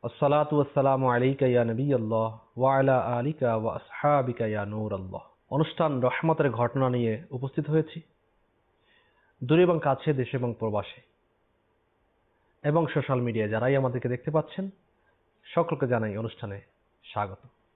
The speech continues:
আমরা গত পর্বে শুনেছি, এই অনুষ্ঠানে আমরা এমন কিছু ঘটনা আমরা শ্রবণ করব, যা আমাদের পূর্ববর্তী বুজুর্গানে দিন ইন্তেকালের পরে, তাদের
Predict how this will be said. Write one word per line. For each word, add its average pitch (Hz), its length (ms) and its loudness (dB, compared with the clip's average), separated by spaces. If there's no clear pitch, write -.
আমরা 175 240 4
গত 151 200 2
পর্বে 175 260 4
শুনেছি, 170 420 0
এই 156 100 4
অনুষ্ঠানে 156 420 2
আমরা 120 400 0
এমন 170 300 4
কিছু 180 260 0
ঘটনা 135 320 2
আমরা 120 280 0
শ্রবণ 165 260 2
করব, 127 360 -4
যা 180 180 4
আমাদের 156 380 2
পূর্ববর্তী 196 420 2
বুজুর্গানে 135 500 0
দিন 117 460 -4
ইন্তেকালের 175 640 2
পরে, 113 300 -2
তাদের 123 300 0